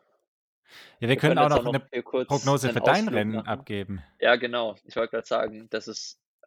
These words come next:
Speaker 2: U dreiundzwanzig zu tippen ist immer enorm schwer, weil da einfach so viel, also immer die U dreiundzwanzig Weltmeister, das sind immer Leute, mit denen rechnet man eigentlich gar nicht. Oder die haben Leute oft nicht auf der Rechnung. Ich habe jetzt hier auch grad, ähm,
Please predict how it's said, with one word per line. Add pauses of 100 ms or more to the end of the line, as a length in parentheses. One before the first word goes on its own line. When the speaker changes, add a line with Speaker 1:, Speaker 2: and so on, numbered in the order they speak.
(100)
Speaker 2:
U
dreiundzwanzig
zu
tippen
ist
immer
enorm
schwer, (720)
weil
da
einfach
so
viel, (200)
also
immer
die
U
dreiundzwanzig
Weltmeister,
das
sind
immer
Leute,
mit
denen
rechnet
man
eigentlich
gar
nicht. (640)
Oder
die (220)
haben
Leute
oft
nicht
auf
der
Rechnung. (640)
Ich
habe
jetzt
hier
auch
grad,
ähm,